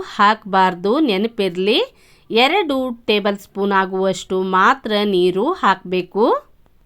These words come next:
ಹೂರ್ಣ ಮಾಡೋದಕ್ಕೆ ಜಾಸ್ತಿ ನೀರು ಬೇಕಾಗೋದಿಲ್ಲ, ಹಾಗಾಗಿ. ಇವಾಗ ನಮ್ಗೆ ಹೂರ್ಣ ರೆಡಿಯಾಗಿದೆ.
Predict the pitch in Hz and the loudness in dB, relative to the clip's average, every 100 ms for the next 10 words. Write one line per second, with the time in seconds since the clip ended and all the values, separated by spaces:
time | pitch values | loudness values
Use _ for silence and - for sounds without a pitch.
0 | _ _ - - - _ 269 294 330 415 | _ _ -20 -20 -20 _ -4 -2 2 2
1 | 403 285 240 226 208 - 285 214 202 196 | 4 2 2 0 -4 -2 -2 0 0 0
2 | - 285 285 214 196 277 233 190 180 208 | -4 -4 -2 0 0 -2 -2 -4 0 0
3 | 220 202 180 175 185 254 226 190 185 185 | 0 -2 0 0 2 0 2 2 2 2
4 | 180 170 214 381 571 - - - _ _ | 0 0 0 -2 -4 -16 -20 -20 _ _
5 | _ - - - - _ _ - 269 381 | _ -20 -20 -20 -20 _ _ -6 0 2
6 | 427 302 269 220 214 208 220 220 196 185 | 2 0 0 0 0 0 0 0 -2 -4
7 | 185 185 226 285 185 185 190 180 180 180 | -2 0 2 0 0 0 0 -2 -2 -2
8 | 190 | 0